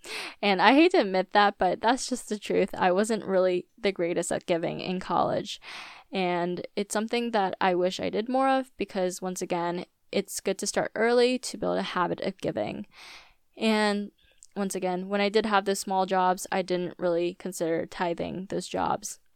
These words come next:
And so I definitely felt like a failure looking back on my giving history, because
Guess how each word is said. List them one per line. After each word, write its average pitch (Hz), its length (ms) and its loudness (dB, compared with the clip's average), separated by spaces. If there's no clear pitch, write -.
And 208 180 -4
so 180 480 2
I 180 500 -2
definitely 269 560 0
felt 202 280 4
like 220 180 2
a 226 80 2
failure 233 420 4
looking 254 300 2
back 233 400 6
on 196 540 4
my 196 160 -2
giving 190 320 0
history, 233 440 0
because 185 680 -2